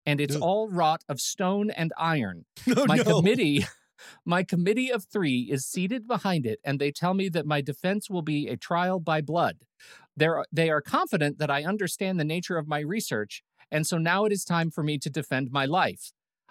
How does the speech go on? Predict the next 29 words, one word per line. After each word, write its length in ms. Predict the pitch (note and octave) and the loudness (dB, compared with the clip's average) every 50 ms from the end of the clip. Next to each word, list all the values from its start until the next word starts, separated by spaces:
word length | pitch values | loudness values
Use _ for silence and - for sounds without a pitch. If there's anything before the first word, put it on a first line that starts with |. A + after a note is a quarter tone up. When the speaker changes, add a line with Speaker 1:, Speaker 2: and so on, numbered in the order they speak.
| _ _ - | _ _ 4
Speaker 1:
I 120 | D#3+ F3 F3+ | 4 6 6
don't 140 | A3+ B3+ - | 6 6 4
Speaker 2:
Oh. 20 | |
Speaker 1:
know 120 | A#3 A#3 G#3 | 4 2 2
how 180 | E3+ F#3 F#3 F3+ | 4 4 2 4
it 100 | F3 F3 | 4 4
ends. 440 | G#3+ A3 E3 C3 C3+ C#3 B2+ - - - | 4 4 2 2 0 -2 -6 -6 -4 0
I 100 | D3+ D#3+ | 0 0
feel 240 | D3+ - G3+ G#3+ A3+ | 0 0 0 0 0
like 180 | A3 F#3+ - | 0 0 0
I 100 | F#3 D#3+ | 0 0
get 260 | D#3+ D3+ E3+ D#3 D3+ | 0 0 -2 -2 0
hit 120 | C#3+ G3+ G#3 | 2 2 2
a 60 | G#3 | 0
few 180 | - - F3+ E3+ | 0 -2 -4 -2
times 400 | - F3 E3 D#3 D#3 D#3+ D3 C#3+ | 0 2 2 2 0 -2 -2 -2
by 160 | - D3+ C#3+ | 0 0 0
the 100 | C3+ C#3+ | 0 0
night 340 | C#3 F3+ A3 G3+ D3 C3+ - _ _ _ _ _ - | -2 -2 -2 -2 -2 -6 -8 _ _ _ _ _ -4
and 200 | - D3 C#3+ - | -2 -2 -2 -2
pass 260 | E3+ F3+ F3+ E3+ - | -2 -2 0 0 0
out, 240 | A3 G#3 F3 C#3 B2 - | 2 2 2 0 -2 -4
Speaker 2:
<laughs> 40 | - | -4
Speaker 1:
which 240 | C#3+ D#3 D3 - - | -4 -4 -4 -4 -4
invariably 640 | - E3 D#3+ D#3+ D#3 G3+ G#3 F#3+ F3+ D#3+ E3 D#3+ | -2 0 0 2 2 2 2 2 2 0 0 0
makes 280 | D3+ C#3+ C#3 B2+ - - | 0 0 -2 -2 -4 -6
me 100 | D3 C3 | -6 -4
wake 240 | B2 B2+ A#2+ A2 - | -4 -4 -4 -4 -4
up. 160 | A2+ D2 | -4 -6